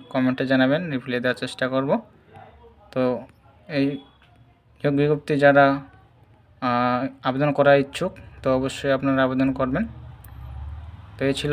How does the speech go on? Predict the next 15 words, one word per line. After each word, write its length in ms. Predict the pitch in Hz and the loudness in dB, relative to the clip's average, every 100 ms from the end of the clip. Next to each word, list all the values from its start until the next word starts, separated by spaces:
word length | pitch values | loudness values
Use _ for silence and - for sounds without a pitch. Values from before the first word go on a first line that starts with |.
| 147 | 2
বিষয়, 380 | 143 - 175 208 - - - | 2 2 0 0 -12 -16 -2
পরবর্তী 280 | 143 135 143 | 0 2 4
দেখা 240 | 135 135 131 | 6 6 4
হবে 140 | 135 | 4
নতুন 320 | 135 131 139 | 4 4 2
কোনো 160 | 131 131 | 2 0
সার্কুলার 500 | - 131 127 131 131 | 0 -2 0 2 4
নিয়ে। 220 | 135 170 226 - - _ _ _ - | 4 2 -4 -14 -20 _ _ _ -4
সবাই 160 | 131 | -2
ভালো 160 | 123 127 | -2 0
থাকবেন, 260 | 135 135 | 2 2
সুস্থ 300 | 139 135 131 | 2 -4 -8
থাকবেন, 320 | 139 131 139 175 - - | -4 -2 -2 -4 -10 -6
আর 120 | 120 | 0
অবশ্যই 480 | 123 127 - 135 135 | 0 -2 -2 0 0